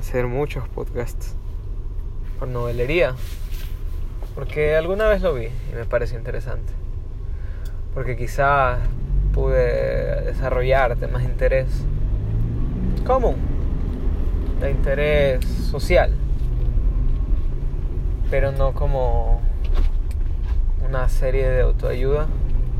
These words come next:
de problemáticas que pasan en tu vida. Tómenlo como esto. Aún no tiene nombre. Quizás después del segundo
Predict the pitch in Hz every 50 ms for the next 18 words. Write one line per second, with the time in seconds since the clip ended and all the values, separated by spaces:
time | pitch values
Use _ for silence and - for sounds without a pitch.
0 | - - - - - - - - - - - - - - - - - - - -
1 | - - - - 127 123 - - 131 127 123 123 120 127 131 131 139 139 127 -
2 | 131 131 - - - - - 123 120 - - - 120 - - - - 131 127 127
3 | 123 117 117 - - - - - - - - - - - - - - - - -
4 | - - - - - - - 135 135 139 143 151 143 - 131 120 143 - 120 117
5 | - - - - - - - - - - - - - - - - - - - -
6 | - 135 143 165 160 147 - - 135 131 127 123 127 139 147 147 - - - -
7 | - - - - - - - - - - - - - - - - - - - -
8 | - - - - 131 131 135 123 - - 139 127 135 131 123 - 131 120 123 135
9 | 139 139 131 127 123 120 120 - -